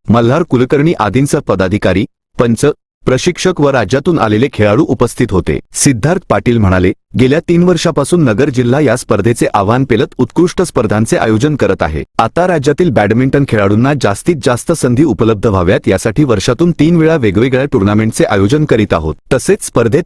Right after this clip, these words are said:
पारदर्शीपणा यावा यासाठी ओपन ड्रॉची पद्धत सुरू केली आहे. अहिल्यानगरमधील वाडिया पार्क बॅडमिंटन हॉल अतिशय उत्कृष्ट आहे. या हॉलमध्ये अधिक सुविधा उपलब्ध केल्यास राष्ट्रीय स्तरावरील मॅचेस येथे होऊ शकतात. यासाठी आमदार संग्राम जगताप यांनी पुढाकार घ्यावा." ज्ञानेश्वर खुरंगे म्हणाले,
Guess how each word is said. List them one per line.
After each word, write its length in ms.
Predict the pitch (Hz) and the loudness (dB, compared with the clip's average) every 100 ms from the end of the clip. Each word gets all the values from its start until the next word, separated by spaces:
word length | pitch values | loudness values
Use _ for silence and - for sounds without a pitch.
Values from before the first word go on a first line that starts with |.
| - | -2
पारदर्शीपणा 680 | 101 107 113 - 107 110 | -2 0 -2 -2 -2 0
यावा 260 | 156 95 117 | 0 0 2
यासाठी 400 | 117 92 110 151 | 0 0 -2 -2
ओपन 320 | 123 120 160 151 | -2 0 0 2
ड्रॉची 300 | 113 107 - | 0 0 0
पद्धत 380 | 117 90 160 | 0 0 -4
सुरू 220 | - 143 165 | 0 0 0
केली 280 | 131 95 | 0 0
आहे. 200 | 87 76 60 - | 0 -2 -6 -2
अहिल्यानगरमधील 840 | 113 131 165 196 170 175 147 170 | 0 2 2 0 0 0 2 2
वाडिया 320 | 135 104 117 | 2 2 0
पार्क 260 | 113 123 - | 0 -2 -2
बॅडमिंटन 520 | 104 98 107 123 117 | 0 0 0 2 0
हॉल 180 | 104 143 - | 0 0 -2
अतिशय 360 | - 143 185 | -2 0 0
उत्कृष्ट 480 | 160 - - 123 - | 0 0 0 -2 -2
आहे. 220 | 90 78 - _ _ - | -2 -4 -8 _ _ 0
या 140 | 123 | 2
हॉलमध्ये 460 | 151 151 156 175 156 - | 2 2 2 2 0 0
अधिक 220 | - - | -2 -2
सुविधा 320 | - 123 117 | 0 0 0
उपलब्ध 440 | 160 107 113 104 107 | 0 0 0 0 -2
केल्यास 300 | 107 120 - | 0 0 0
राष्ट्रीय 380 | 101 98 - 170 | -4 -2 -2 0
स्तरावरील 460 | - 117 98 120 | 0 0 2 2
मॅचेस 460 | 170 95 95 170 - | 2 0 0 -2 0
येथे 180 | 117 160 | 0 2
होऊ 200 | 151 110 | 2 2
शकतात. 360 | - 90 78 76 _ | 0 -4 -4 -6 _
यासाठी 480 | 104 117 - 165 180 | 0 0 0 0 0
आमदार 340 | - 104 98 147 | 0 0 0 -2
संग्राम 440 | - 113 113 156 | -2 0 2 2
जगताप 420 | 120 101 - 117 | 0 -2 -2 0
यांनी 200 | 110 101 | 0 0
पुढाकार 460 | 170 131 113 117 139 | 0 0 0 0 -2
घ्यावा." 300 | 95 85 69 - | 0 0 -2 0
ज्ञानेश्वर 600 | 95 123 165 185 190 196 | 2 2 2 0 0 0
खुरंगे 320 | - 120 120 | 0 0 2
म्हणाले, 340 | 135 92 92 | 0 0 0